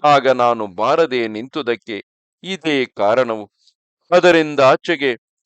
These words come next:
ಕಷ್ಟಕ್ಕೆ ಗುರಿಯಾದ ನಿಮ್ಮನ್ನು ನೋಡುವ ಉದ್ದೇಶದಿಂದ ಇಲ್ಲಿಗೆ ವೇಗದಿಂದ ಬಂದೆನು ಎಂದು ಹೇಳಿದನು.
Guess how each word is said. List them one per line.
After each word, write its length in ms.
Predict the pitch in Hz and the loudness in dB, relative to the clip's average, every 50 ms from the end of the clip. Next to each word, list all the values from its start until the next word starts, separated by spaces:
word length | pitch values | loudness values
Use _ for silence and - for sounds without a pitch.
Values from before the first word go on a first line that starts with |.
| - | -4
ಕಷ್ಟಕ್ಕೆ 500 | 202 208 - - - 208 196 - - 180 | -4 -4 -4 0 0 0 0 2 0 -2
ಗುರಿಯಾದ 460 | 156 143 160 160 160 160 156 147 139 | -2 -2 -2 0 2 4 4 4 4
ನಿಮ್ಮನ್ನು 560 | 135 135 135 135 131 131 131 131 123 123 123 120 | 2 0 -2 -2 -4 -2 -2 -2 -2 -2 -4 -4
ನೋಡುವ 420 | 117 113 123 151 170 175 151 131 | -4 -4 -6 -4 -4 -4 -4 -4
ಉದ್ದೇಶದಿಂದ 760 | 120 117 127 120 139 139 135 120 - 131 110 120 117 117 110 110 101 101 _ _ _ _ _ _ _ _ | -6 -6 -8 -8 -4 -4 -4 -4 -6 -10 -10 -10 -8 -6 -4 -4 -4 -4 _ _ _ _ _ _ _ _
ಇಲ್ಲಿಗೆ 540 | 165 185 180 170 160 147 120 135 127 123 120 | -14 -12 -8 -8 -8 -6 -4 -2 -2 -2 -2
ವೇಗದಿಂದ 800 | 107 92 101 107 131 160 170 170 165 123 123 123 120 120 113 117 110 107 104 98 87 | -4 -8 -10 -10 -8 -8 -6 -6 -6 -6 -6 -8 -8 -6 -2 0 2 2 0 -2 -2
ಬಂದೆನು 500 | 92 101 113 131 143 131 110 110 113 110 | -6 -8 -8 -6 -8 -8 -8 -6 -8 -8
ಎಂದು 520 | 107 107 107 107 104 98 101 98 92 92 | -6 -6 -8 -8 -8 -10 -10 -10 -10 -10
ಹೇಳಿದನು. 540 | 92 _ - - 110 107 107 107 - 95 92 | -12 _ -12 -10 -10 -8 -8 -10 -10 -12 -14